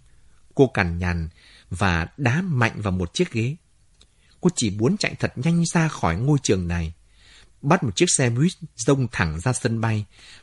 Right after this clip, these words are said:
và mua vé chuyến bay sớm nhất để về nhà. Nhưng trở về chỉ sau sáu tháng là điều không thể nghĩ được, vì cô quá tự phụ để chấp nhận rằng mình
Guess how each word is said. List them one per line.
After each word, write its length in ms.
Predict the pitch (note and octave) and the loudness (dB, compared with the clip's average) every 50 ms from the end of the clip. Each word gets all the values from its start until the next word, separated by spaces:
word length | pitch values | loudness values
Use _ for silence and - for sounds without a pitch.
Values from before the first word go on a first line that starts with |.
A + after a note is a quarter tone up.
| - | 0
và 100 | - G#2 | 2 2
mua 260 | G#2 B2+ C#3 D3 D3 | 4 4 6 6 4
vé 240 | C3+ - C3+ C3 D#3+ D#3+ | 4 4 2 2 2 2
chuyến 220 | - D3+ D#3+ E3 | 2 0 0 0
bay 200 | D#3 C#3 C3+ B2+ | 0 0 0 0
sớm 420 | A#2+ - - - B2+ B2+ E3 F3 E3+ | 0 -2 0 2 2 2 2 2 0
nhất 220 | G#3+ A#3+ - - | 0 0 -2 -4
để 120 | B2+ F#2+ F2 | -4 -4 -2
về 200 | F2 F#2+ F2+ E2+ | 0 -2 -2 0
nhà. 360 | E2 E2+ E2 E2 D#2+ D2 - _ _ _ _ _ _ _ _ _ _ _ _ _ _ _ _ _ _ _ _ _ _ _ - | 0 -2 -2 -4 -4 -8 -12 _ _ _ _ _ _ _ _ _ _ _ _ _ _ _ _ _ _ _ _ _ _ _ -10
Nhưng 560 | - G#2 G2+ A2 A2 G#2 G#2 G#2 G2+ G2+ G2 F2+ - - - - - - _ _ _ _ _ _ _ _ _ _ - | -6 0 2 2 4 2 2 -2 0 -2 -2 -4 -6 -12 -20 -20 -20 -20 _ _ _ _ _ _ _ _ _ _ 0
trở 200 | - A#2+ G2 F2+ | 2 2 2 2
về 400 | F2 G2 G2 F#2+ F#2 F#2 F#2 F2 | 2 2 2 4 4 4 2 0
chỉ 220 | - - G2+ F2 E2+ | 0 -2 0 0 0
sau 220 | - - A#2 A#2+ | 0 2 2 2
sáu 220 | - - B2 C3+ D3+ | 2 2 0 0 0
tháng 420 | - A#2+ A#2+ A#2+ B2+ C#3 D#3 F3 E3+ F3 - B2+ | 0 -2 0 0 2 2 2 0 0 -4 -8 -6
là 140 | G#2+ G#2 G2 | -2 0 0
điều 240 | F#2+ F#2 G2 F2+ E2+ | 2 2 0 0 0
không 280 | - - - C3+ C3 | -4 0 0 0 0
thể 140 | - - F2 | 0 -2 -4
nghĩ 260 | F#2 G2+ A2+ - F#3 | -4 -4 -6 -6 -4
được, 300 | E3+ A#2+ G2 F2 E2 - _ _ _ _ _ _ _ _ - | -2 -2 0 -2 -2 -4 _ _ _ _ _ _ _ _ -4
vì 140 | - F#2+ F2 - | -4 -4 -4 0
cô 160 | - B2 A#2 | 2 2 2
quá 280 | A2+ - C3+ D3 G3 A#3 - | 2 2 0 0 0 0 2
tự 200 | - C#3 A2 - - | 2 0 0 0 -6
phụ 340 | - - - G#2+ F2+ - - - | -12 -6 -4 -4 -4 -4 -8 -8
để 300 | G2 G2+ F#2 E2 E2 E2 - - | -6 -4 -4 -4 -6 -8 -10 -4
chấp 200 | - G3 - F3 | -4 -4 -2 -2
nhận 200 | B2+ - - F2 | -4 -4 -4 -6
rằng 420 | - - F2+ F2+ F2 E2+ E2 D#2+ - _ _ - | -4 -2 -2 -2 -2 -4 -6 -8 -10 _ _ -10
mình 440 | - F#2+ G2+ G#2 G#2+ F#2 F2 E2 D#2 | -6 -2 2 2 2 2 0 -4 -6